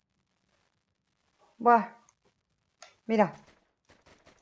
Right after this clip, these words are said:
Métete, yo me escondo. Yo me escondo. Creo que estáis viendo que estoy siendo un poquito,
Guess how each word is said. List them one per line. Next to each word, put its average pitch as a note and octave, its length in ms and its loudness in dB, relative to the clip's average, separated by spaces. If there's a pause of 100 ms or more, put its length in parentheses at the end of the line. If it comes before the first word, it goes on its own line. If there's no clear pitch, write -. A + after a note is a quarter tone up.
(1200)
Métete, A3 360 4
yo G#3+ 80 0
me A#3 80 0
escondo. F#3 480 0 (1200)
Yo D#4+ 240 6
me G4 120 6
escondo. C4 440 4
Creo D#4 260 6
que F#4 60 4
estáis F#4 220 4
viendo D#4 260 2
que F4 60 2
estoy D#4+ 240 -2
siendo D#4+ 240 0
un C#4+ 80 -6
poquito, D4 440 2